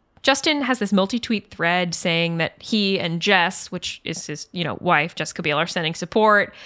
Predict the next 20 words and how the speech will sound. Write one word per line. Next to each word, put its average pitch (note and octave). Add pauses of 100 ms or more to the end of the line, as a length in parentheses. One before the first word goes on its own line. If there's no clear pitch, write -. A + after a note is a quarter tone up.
(800)
Perez A3
Hilton G#3
is F3+
reporting G3
the F3
news. A#3
And B3+
it's B3+
like, D4
come D#4
on, E3
guys. G3
Like, G#3 (540)
this, - (240)
you D4
were E4
a D#4+
part E4+
of F3
that. B2